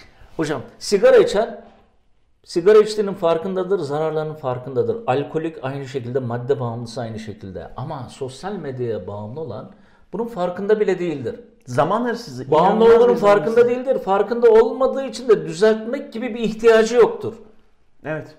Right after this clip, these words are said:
Speaker 1: Bu çok tehlikeli. Yani işin asıl tehlikeli boyutu bu.
Speaker 2: Evet.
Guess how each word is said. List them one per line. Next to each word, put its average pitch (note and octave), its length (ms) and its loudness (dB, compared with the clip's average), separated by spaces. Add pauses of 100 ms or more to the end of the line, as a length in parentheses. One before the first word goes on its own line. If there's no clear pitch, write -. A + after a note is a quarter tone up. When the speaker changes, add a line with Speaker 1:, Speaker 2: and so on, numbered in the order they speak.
(160)
Speaker 1:
Bu G#3+ 80 -14
çok F4 220 -4
tehlikeli. F3 420 -2
Yani E3+ 200 4
işin A3+ 180 -4
asıl A#3 280 -2
tehlikeli G3 420 2
boyutu F#3 320 2
bu. A2+ 200 -8 (120)
Speaker 2:
Evet. B2 180 -14